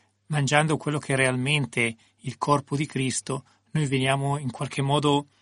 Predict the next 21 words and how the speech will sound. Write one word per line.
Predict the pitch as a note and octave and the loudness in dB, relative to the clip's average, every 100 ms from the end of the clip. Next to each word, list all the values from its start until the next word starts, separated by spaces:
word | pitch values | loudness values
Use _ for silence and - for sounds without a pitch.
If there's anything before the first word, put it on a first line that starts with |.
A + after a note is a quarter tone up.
| _ _ - | _ _ -16
eh, | C#3+ C#3 C#3 - | -10 -8 -10 -6
trasformati, | D3 C#3+ - D3 C3+ B2 A2 B2 | -2 -2 0 0 6 4 4 -2
assimilati | - - C#3+ C#3 C#3+ C#3 C#3 | -2 0 0 0 0 -2 -6
a | |
Lui. | A#2+ A2+ A2+ | -6 -6 -6
È | |
come | A#2 E3 | -2 -2
se | - - | -2 -4
prendessimo | B2 A#2+ C3 - D3 | -4 0 0 0 -2
un | C3+ A#2 | -4 -4
po' | - C#3 - _ _ | -2 -2 -4 _ _
la | - D3 | -2 -2
forma | - - C#3+ C3 A#2+ | -2 2 2 4 0
del | A2+ A2+ | -4 -8
Cristo. | - A#2 G#2 - - A2 _ _ _ - _ _ _ _ _ | -12 -16 -10 -10 -10 -18 _ _ _ -20 _ _ _ _ _
E | - D#3 C#3+ D3+ - | -18 -16 -14 -14 -12
questo | - E3 - | -2 -2 -2
forse | C3+ - - | -6 -4 -2
è | |
il | B2+ | 0
mistero | B2+ A#2+ - C3+ C3 B2+ B2 | 0 0 2 4 4 4 -2